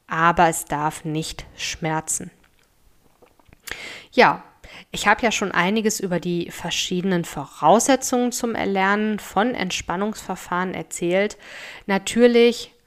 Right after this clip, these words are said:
sollten wir, müssen wir berücksichtigen, wen haben wir denn jetzt vor uns? Sind das Kinder? Sind das Erwachsene? Wie ist die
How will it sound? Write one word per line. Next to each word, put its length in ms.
sollten 640
wir, 240
müssen 480
wir 120
berücksichtigen, 840
wen 540
haben 240
wir 80
denn 220
jetzt 260
vor 380
uns? 320
Sind 260
das 300
Kinder? 800
Sind 280
das 260
Erwachsene? 1000
Wie 300
ist 320
die 400